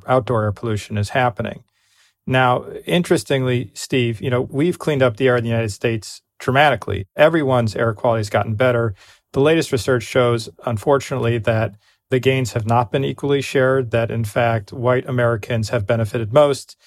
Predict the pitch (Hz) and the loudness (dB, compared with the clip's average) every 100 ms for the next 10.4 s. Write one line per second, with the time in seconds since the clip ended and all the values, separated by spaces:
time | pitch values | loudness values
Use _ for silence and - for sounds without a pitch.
0 | _ _ - 123 120 123 117 - 131 120 | _ _ -4 0 2 0 0 -2 0 0
1 | 110 120 117 117 113 113 113 - - 110 | 0 0 0 -2 -4 -2 -2 -2 -4 -6
2 | - 113 110 104 113 104 101 - 131 113 | -6 -2 -2 -2 -4 -4 -4 -4 0 0
3 | 101 - - 147 127 117 131 131 - 113 | -2 -14 -4 -2 0 0 0 0 -2 -4
4 | 104 117 117 117 110 104 160 151 - - | -4 -6 -4 -4 -4 -2 2 2 0 -8
5 | 123 - 139 120 117 107 - 113 - 113 | -8 -8 -8 -6 -6 -6 -4 -6 -4 -4
6 | 110 113 156 - 113 110 - _ _ _ | -2 2 0 0 -4 -6 -10 _ _ _
7 | _ _ _ - 143 143 165 185 160 - | _ _ _ 2 2 4 2 4 2 2
8 | 165 180 151 - 135 135 113 117 135 135 | 0 0 0 -2 -2 -2 -2 0 2 0
9 | - 135 123 139 170 143 127 120 120 120 | -2 -4 -2 0 0 2 0 2 0 0
10 | 110 120 117 | -2 0 0